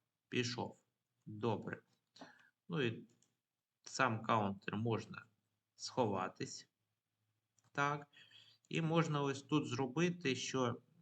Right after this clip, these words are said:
навіщо його відображати на полі. Він у нас на початку нуль, змінюється кожний раз. У нас один, два, три, чотири, п'ять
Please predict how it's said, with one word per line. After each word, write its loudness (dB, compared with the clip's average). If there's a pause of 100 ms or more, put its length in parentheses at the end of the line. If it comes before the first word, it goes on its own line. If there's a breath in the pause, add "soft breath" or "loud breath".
(120)
навіщо 0
його -2
відображати 2
на 2
полі. 2 (480 soft breath)
Він 2
у 2
нас -4
на 2
початку -2
нуль, 2
змінюється 2
кожний 0
раз. 2 (380 soft breath)
У -2
нас 0 (440)
один, 2
два, 0 (140)
три, 2 (140)
чотири, 0
п'ять 0